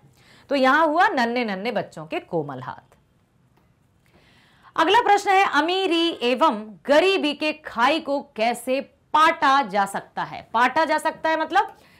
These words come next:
कैसे भरा जा सकता है, बताइए,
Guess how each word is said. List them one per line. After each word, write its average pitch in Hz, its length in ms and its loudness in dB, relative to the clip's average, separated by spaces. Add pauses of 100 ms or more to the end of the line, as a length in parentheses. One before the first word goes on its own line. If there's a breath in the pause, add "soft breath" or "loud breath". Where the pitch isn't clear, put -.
(160 soft breath)
कैसे 269 480 -2
भरा 214 480 -2
जा 165 160 -4
सकता - 360 -16
है, 147 120 -20 (2250)
बताइए, 190 420 -8